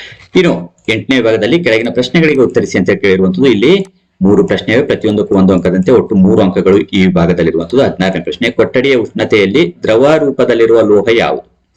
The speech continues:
ಹದಿನೇಳನೇ ಪ್ರಶ್ನೆ, ಅನುರೂಪ ಶ್ರೇಣಿಯ ಮೊದಲ ಸದಸ್ಯನ ಅಣುಸೂತ್ರವು ಸಿ ಟು ಎಚ್ ಟು ಆದರೆ ಈ ಸರಣಿಯ ಎರಡು ಸದಸ್ಯರ ಅಣುಸೂತ್ರ ಮತ್ತು ಹೆಸರುಗಳನ್ನು ಬರೆಯಿರಿ ಅಂತ ಕೇಳಿದ್ರು. ಹದಿನೆಂಟನೇ ಪ್ರಶ್ನೆ,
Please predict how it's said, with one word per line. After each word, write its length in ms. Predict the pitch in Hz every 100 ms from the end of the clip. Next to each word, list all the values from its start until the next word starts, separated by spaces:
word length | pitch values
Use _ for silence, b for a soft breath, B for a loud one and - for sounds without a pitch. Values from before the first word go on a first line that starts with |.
| b b b -
ಹದಿನೇಳನೇ 360 | 85 98 87 87
ಪ್ರಶ್ನೆ, 440 | 82 131 147 -
ಅನುರೂಪ 420 | 120 143 165 175 175
ಶ್ರೇಣಿಯ 380 | 147 131 131
ಮೊದಲ 300 | 123 113 135 143 - -
ಸದಸ್ಯನ 480 | - 113 123 127 113
ಅಣುಸೂತ್ರವು 760 | 110 113 117 - 110 165 202 - _ -
ಸಿ 160 | - 120
ಟು 240 | 117 175
ಎಚ್ 220 | 175 117 -
ಟು 100 | 120
ಆದರೆ 320 | 98 101 117
ಈ 240 | 95 131
ಸರಣಿಯ 320 | 131 117 123
ಎರಡು 300 | 120 107 123
ಸದಸ್ಯರ 480 | 127 107 113 - 110
ಅಣುಸೂತ್ರ 720 | 131 165 - 107 - 123 131
ಮತ್ತು 220 | 123 117 120
ಹೆಸರುಗಳನ್ನು 520 | 92 110 101 101 139
ಬರೆಯಿರಿ 320 | 90 85 82
ಅಂತ 160 | 71 -
ಕೇಳಿದ್ರು. 540 | - 65 - _ 87
ಹದಿನೆಂಟನೇ 340 | 85 87 87
ಪ್ರಶ್ನೆ, 640 | 87 85 139 170 - -